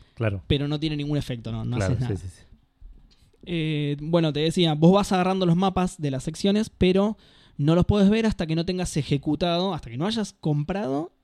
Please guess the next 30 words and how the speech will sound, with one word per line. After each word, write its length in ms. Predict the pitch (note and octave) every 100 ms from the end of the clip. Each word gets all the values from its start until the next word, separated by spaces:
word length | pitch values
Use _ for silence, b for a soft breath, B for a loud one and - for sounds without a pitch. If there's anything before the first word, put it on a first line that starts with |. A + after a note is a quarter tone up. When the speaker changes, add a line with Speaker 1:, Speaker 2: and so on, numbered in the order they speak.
| _
Speaker 2:
y 160 | D#3 D3+
luego 520 | D#3+ G3 F#3+ G#3+ -
ejecutado 800 | D3+ - A3 - E3 F3 F#3+ G#3 b b b
el 140 | - D3
programa 360 | D3 C#3+ D3
de 60 | C#3
cartografía. 640 | B2 B2 B2 A#2+ B2 A2 - _ _ _ _ _ _ _ - -
Si 140 | -
vos 180 | B2+ D3+
no 180 | D3+ E3+
lo 60 | E3
ejecutas, 440 | D#3+ D#3 G3 G#3
si 120 | -
lo 80 | A#2
tenés 160 | A#2 C3
comprado 340 | C3+ D3 D3+
solamente, 340 | C#3+ C#3 C#3+ B2
pero 140 | A#2+
no 120 | C#3+
lo 60 | E3
ejecutas, 520 | D3+ D#3 F#3 G#3 - b b b b -
de 220 | C3+ C3
nuevo 260 | C#3+ C#3+ D3
no 100 | B2
podés 160 | C3
ver 100 | A#2+
los 120 | A#2
mapas. 280 | A#2 - - _ _ - _ - - _ _
Speaker 1:
Ok. 160 | - G#2
Speaker 2:
¿Sí? 220 | G2 D#3+